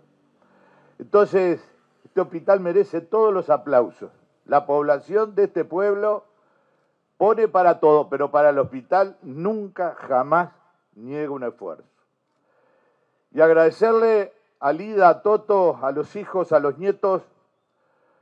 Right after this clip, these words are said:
porque siempre lo repito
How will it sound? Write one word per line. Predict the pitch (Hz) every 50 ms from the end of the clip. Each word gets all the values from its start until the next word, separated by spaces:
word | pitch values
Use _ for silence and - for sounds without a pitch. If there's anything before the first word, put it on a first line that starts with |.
| _ _ _ _ _ _ _ _ -
porque | 143 147 147 139 - - 151 147 147 139 135 127 123 117 104 98 - _ _ _ _ _
siempre | _ _ - 185 180 160 139 196 180
lo | 170 170 160
repito | 147 151 139 139 - 196 196 160 - 147 139 139 139 139 _